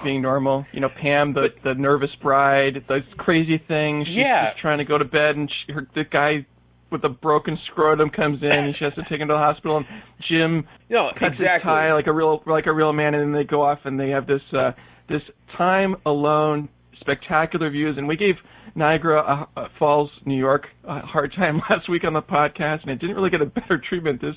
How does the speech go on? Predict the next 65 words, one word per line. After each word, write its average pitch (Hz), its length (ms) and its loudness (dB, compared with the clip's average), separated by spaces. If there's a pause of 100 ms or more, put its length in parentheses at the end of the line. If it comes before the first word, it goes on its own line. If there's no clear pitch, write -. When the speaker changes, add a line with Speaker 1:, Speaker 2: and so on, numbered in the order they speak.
Speaker 1:
week 147 180 -6 (480)
on 147 140 2
The 147 100 0
Office. 147 320 0 (100)
But 139 120 2
I 139 60 4
gotta 190 260 2
tell 196 140 4
you, 151 200 2 (340)
those 185 260 4
shots, 165 260 4 (180)
uh, 127 120 -2 (100)
in 135 200 -4
front 151 220 2
of 147 80 0
the - 60 -20
falls 135 280 2
there 131 120 0
were 127 80 -4
pretty 143 300 -2
spectacular. 123 880 -2 (100)
There's 131 120 -2
Speaker 2:
Well, 107 260 0
Speaker 1:
definitely 156 380 2
worse - 240 -2
places 165 340 0
to 151 80 -2
get 139 160 0
married 131 280 0
than 123 100 -2
right 120 240 -2
there. 113 240 -6 (180)
Speaker 2:
I 135 100 4
don't, 160 180 2
I 151 80 6
don't 185 180 4
think 175 160 0
that 143 100 6
we 135 140 2
did 127 200 2
anything 139 440 2
a 107 80 2
disservice, 107 580 -4
because 123 300 -6
from 127 100 -6
what 123 120 4
I 147 120 4
heard 147 160 2
in 120 80 2
the 107 80 -4
comments, 117 540 -4
people 113 220 -10
were 101 120 -6
saying 113 160 -2
that, 107 140 -4
that 107 100 0
Maid 117 240 2
of 107 100 -4
the 104 60 -4
Mist 113 300 -2
only 113 240 -2
goes 110 420 0
from 113 120 -6
the 107 80 -2
Canadian 107 520 -2